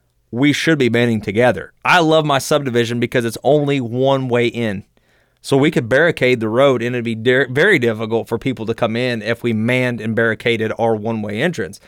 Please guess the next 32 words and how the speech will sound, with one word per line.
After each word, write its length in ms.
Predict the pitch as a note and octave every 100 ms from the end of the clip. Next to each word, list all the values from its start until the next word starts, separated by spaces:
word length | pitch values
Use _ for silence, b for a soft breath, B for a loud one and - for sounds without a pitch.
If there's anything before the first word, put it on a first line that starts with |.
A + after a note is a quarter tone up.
| b b b
I 100 | A#2+
love 280 | C3 D#3
that. 220 | A2 - _ b b
Plus, 240 | - D#3 D#3
I 100 | C#3+
have 180 | D3 C3+
some 140 | C3+
other 160 | C3+ B2
secret 320 | - B2+ A#2+
stuff 300 | - B2 -
to, 320 | C3 A#2+ G#2+ -
to 80 | B2+
our 100 | A#2
northeast 540 | C3 B2 D3 D#3 -
that 200 | A2 - b b b
helps 300 | - D3 D3
us 240 | B2+ A2+ -
in 240 | C#3+ D#3+ C3+
this 340 | A2+ - - -
city. 360 | - A3 -
So, 320 | - F#3 D#3+ - b b b b -
like, 160 | D#3
for, 200 | - D#3+
uh, 100 | D3
for 200 | - F3+
me 260 | E3+ G#3+ G#3+
in 120 | C#3+
this 180 | C3+ -
example, 340 | B2+ E3 E3+ -
I'm 160 | C3+
staying 260 | - A2+ G#2+
home. 380 | F#3+ C4+ -